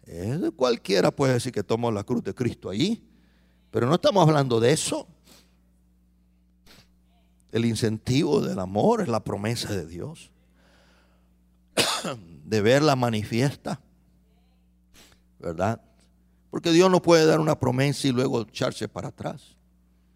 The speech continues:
Dios no puede decir una cosa que Él prometió a una edad y luego decir, "No, yo me equivoqué en cuanto a esta edad, no les voy a dar lo que les prometí". Eh, Dios no puede hacer eso, entonces no sería Dios.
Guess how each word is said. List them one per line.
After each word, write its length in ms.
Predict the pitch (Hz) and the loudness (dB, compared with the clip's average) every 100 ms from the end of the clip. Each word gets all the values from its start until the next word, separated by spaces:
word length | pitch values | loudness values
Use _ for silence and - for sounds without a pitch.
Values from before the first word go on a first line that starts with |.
| _ _ _ _ _ | _ _ _ _ _
Dios 220 | - 139 | -2 2
no 100 | 151 | 4
puede 180 | 147 147 | 6 4
decir 180 | 135 151 | 4 0
una 200 | 143 127 | 2 0
cosa 520 | - 143 143 - 120 | 4 6 6 2 -2
que 100 | - | 0
Él 100 | 127 | -2
prometió 600 | - 120 110 - 131 131 | 0 -2 -2 -4 0 4
a 60 | 123 | 4
una 220 | 123 120 | 2 2
edad 340 | 107 117 139 | 4 4 4
y 80 | 123 | 2
luego 240 | 117 123 127 | 0 0 2
decir, 360 | 117 - 139 | 0 -2 -2
"No, 140 | 135 143 | 0 -2
yo 100 | 139 | -2
me 100 | 135 | -4
equivoqué 360 | 131 113 139 | -6 -8 -6
en 80 | 135 | -2
cuanto 300 | 139 135 - | 0 -2 -4
a 20 | |
esta 160 | 117 123 | -4 0
edad, 380 | 131 151 151 - _ _ _ - | 4 4 4 -6 _ _ _ -6
no 180 | 117 139 | 0 2
les 120 | 139 | 4
voy 120 | 139 | 4
a 40 | |
dar 120 | 139 135 | 4 2
lo 100 | 123 | 0
que 120 | 120 | -2
les 80 | 101 | -4
prometí". 580 | 110 110 104 143 202 - _ _ _ _ _ _ - | -6 -6 -2 0 0 -4 _ _ _ _ _ _ -18
Eh, 180 | 87 85 | -12 -6
Dios 140 | 92 170 | 0 2
no 120 | 320 | 2
puede 200 | 269 202 | 2 2
hacer 240 | 156 180 | 2 2
eso, 160 | 156 - | 2 0
entonces 180 | - 170 | -2 0
no 80 | |
sería 320 | 151 165 175 135 | 0 0 2 4
Dios. 500 | 139 262 330 - | 6 4 0 -12